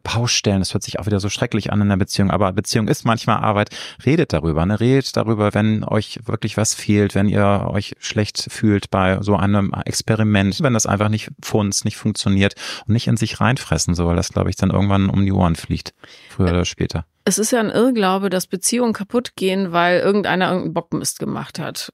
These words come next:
Speaker 2: Beziehungen gehen kaputt, weil irgendeiner oder beide gar nichts mehr machen. Und miteinander kommunizieren bedeutet nicht, "Hallo,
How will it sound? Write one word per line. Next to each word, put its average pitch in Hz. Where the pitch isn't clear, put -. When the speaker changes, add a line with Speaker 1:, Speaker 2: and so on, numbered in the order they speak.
Speaker 2:
Beziehungen 220
gehen 196
kaputt, 233
weil 190
irgendeiner 220
oder 170
beide 175
gar 208
nichts 214
mehr 151
machen. 156
Und 214
miteinander 208
kommunizieren 208
bedeutet 202
nicht, 220
"Hallo, 196